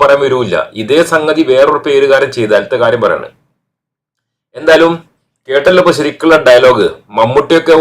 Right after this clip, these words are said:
ഓടിപ്പോയെങ്കിട്ടെങ്കിലും. പിന്നെ അത് മാത്രല്ല, പി വി അൻവർ പറഞ്ഞാൽ ചെയ്യും ചെയ്യട്ടോ. കാരണം ഇതേ പി വി അൻവർ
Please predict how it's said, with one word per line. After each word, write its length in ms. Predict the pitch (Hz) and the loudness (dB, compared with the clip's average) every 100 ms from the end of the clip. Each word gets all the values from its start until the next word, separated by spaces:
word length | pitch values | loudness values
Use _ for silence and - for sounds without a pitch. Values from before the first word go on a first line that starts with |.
| 139 | 4
ഓടിപ്പോയെങ്കിട്ടെങ്കിലും. 840 | 143 160 147 127 123 101 87 80 - _ _ _ _ | 4 2 0 0 0 -2 -4 -8 -12 _ _ _ _
പിന്നെ 200 | 90 92 117 | -16 -6 -2
അത് 80 | 127 | 0
മാത്രല്ല, 340 | 135 135 135 120 - | 2 0 0 0 0
പി 120 | 101 98 | -6 -6
വി 60 | 104 110 | -2 -2
അൻവർ 240 | 113 120 123 123 120 | -2 0 0 0 -2
പറഞ്ഞാൽ 360 | 113 107 110 110 120 | -4 -2 -2 -4 -4
ചെയ്യും 220 | 113 117 | -6 -4
ചെയ്യട്ടോ. 280 | 107 92 80 - - _ _ _ | -4 -4 -6 -6 -12 _ _ _
കാരണം 320 | 92 92 104 104 - _ _ _ _ _ _ _ _ _ 113 | -12 -6 -6 -6 -12 _ _ _ _ _ _ _ _ _ -8
ഇതേ 160 | 104 135 135 | -2 0 -2
പി 80 | 131 | -2
വി 60 | 135 | 0
അൻവർ 200 | 135 139 | 2 4